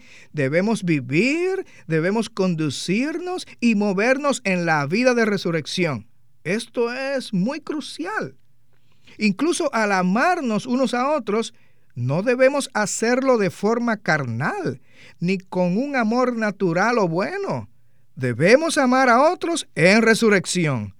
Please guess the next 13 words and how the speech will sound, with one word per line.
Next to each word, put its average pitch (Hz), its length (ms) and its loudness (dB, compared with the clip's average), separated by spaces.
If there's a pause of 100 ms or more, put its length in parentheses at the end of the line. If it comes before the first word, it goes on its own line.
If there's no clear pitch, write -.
(400)
Si - 240 -4
los 170 220 2
amamos 208 520 0
con 247 180 -2
nuestro 214 400 -2
amor 247 360 2
natural, 202 680 -2 (380)
eso 156 480 0
no 220 160 -2
les 233 220 0
ministrará 202 680 -2
a 220 80 -4
Cristo. 233 720 -6